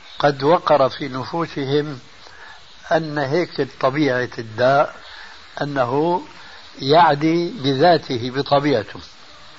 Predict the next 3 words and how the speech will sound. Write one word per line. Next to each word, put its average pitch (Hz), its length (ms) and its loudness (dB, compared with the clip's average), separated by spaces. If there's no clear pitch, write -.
والأمر 165 420 -2
ليس 202 260 -2
كذلك. 123 500 -6